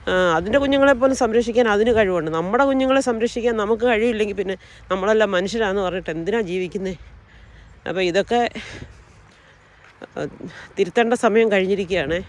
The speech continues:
ഇതിന് ചാനൽ ചർച്ച നടന്നാലൊന്നും ഇതിന് പരിഹാരമാകത്തില്ല. കുറേ ആൾക്കാർ ഇരുന്ന് വാദിക്കും, പക്ഷേ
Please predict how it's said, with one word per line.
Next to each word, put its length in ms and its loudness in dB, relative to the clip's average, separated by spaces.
ഇതിന് 240 -2
ചാനൽ 340 4
ചർച്ച 220 0
നടന്നാലൊന്നും 640 2
ഇതിന് 220 2
പരിഹാരമാകത്തില്ല. 840 2
കുറേ 260 0
ആൾക്കാർ 320 0
ഇരുന്ന് 220 -2
വാദിക്കും, 380 0
പക്ഷേ 260 -2